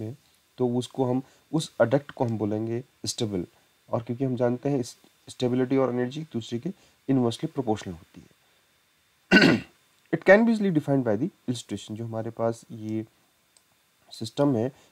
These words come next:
इसके माध्यम से हम किसी भी electron donation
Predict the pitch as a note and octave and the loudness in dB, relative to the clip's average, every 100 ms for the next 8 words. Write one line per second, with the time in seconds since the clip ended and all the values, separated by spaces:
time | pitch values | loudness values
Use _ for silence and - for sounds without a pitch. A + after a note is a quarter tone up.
0 | _ D3+ - E3+ D3 A2 A#2 A2 - G#2 | _ -6 -2 2 4 2 2 -4 -6 -6
1 | C3 - _ _ - A#2+ D3+ C#3+ B2 D#3 | -6 -6 _ _ -4 -2 0 0 2 2
2 | D#3 - _ _ _ _ _ B2+ B2 - | 2 -6 _ _ _ _ _ 0 0 2
3 | C#3 C3 A2+ B2+ C3 - D#3+ | 2 4 4 4 2 2 -2